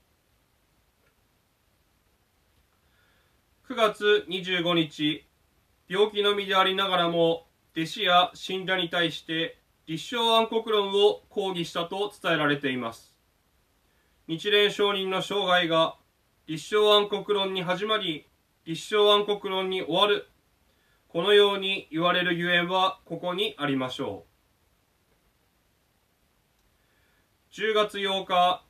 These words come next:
日蓮上人は六人の弟子を定め、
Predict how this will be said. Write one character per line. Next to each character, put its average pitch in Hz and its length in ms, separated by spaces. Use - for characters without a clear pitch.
日 165 260
蓮 202 260
上 196 180
人 185 200
は 180 460
六 170 320
人 233 160
の 208 80
弟 202 180
子 233 200
を 214 60
定 175 280
め、 160 280